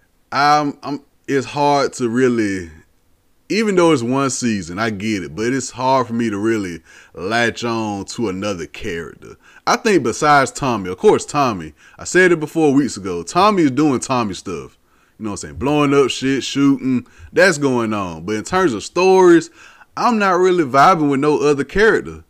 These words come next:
The only other character I can truly say, I'm like, "Okay, bruh, he, he got a little something going on with him,"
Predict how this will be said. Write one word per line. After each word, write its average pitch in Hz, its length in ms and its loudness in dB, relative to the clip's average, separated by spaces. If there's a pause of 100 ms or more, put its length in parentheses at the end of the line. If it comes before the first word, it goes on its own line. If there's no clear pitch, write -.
(100)
The 139 80 -2
only 247 280 4
other 170 240 2
character 139 480 2
I 127 100 0
can 104 220 -8
truly 135 420 2
say, 104 460 -2 (440)
I'm 123 180 -2
like, 98 200 -2
"Okay, 85 560 -6 (540)
bruh, 113 580 0
he, 113 160 -6 (120)
he 127 100 0
got 113 220 -2
a 107 40 -2
little 110 180 -2
something 110 300 -4
going 107 280 -4
on 101 260 -6
with 87 200 -8
him," 71 100 -18